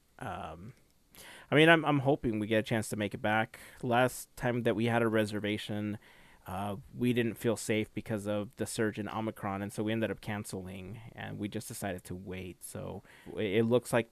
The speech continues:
the peak is starting to hit in many places right now, and hopefully in California, by the time that we go,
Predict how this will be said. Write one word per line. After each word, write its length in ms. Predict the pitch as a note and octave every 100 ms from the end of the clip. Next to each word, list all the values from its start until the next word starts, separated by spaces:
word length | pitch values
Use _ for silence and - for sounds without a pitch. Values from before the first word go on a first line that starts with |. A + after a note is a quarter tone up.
| -
the 440 | A2+ A2+ A2 A2 -
peak 460 | - A#2+ - - _ - _ _
is 680 | A2+ A2 A2 A2 G#2+ G#2+ -
starting 420 | - - A2 A2+ G#2
to 120 | G2
hit 280 | - A#2 -
in 160 | A2
many 200 | G2+ G#2
places 420 | G2+ A2 G2 A2+ A2+
right 180 | A2
now, 260 | A2 A2 B2+
and 120 | G#2+
hopefully 320 | A2 G2+ G#2+
in 100 | G#2
California, 760 | G2+ G#2 G2+ - G2+ G#2+ G#2+ A2+ - - - -
by 100 | G#2
the 120 | G2+
time 360 | - C3 A2 G#2+
that 220 | G2+ E2+
we 180 | A2 A2
go, 400 | G2 F2+ F2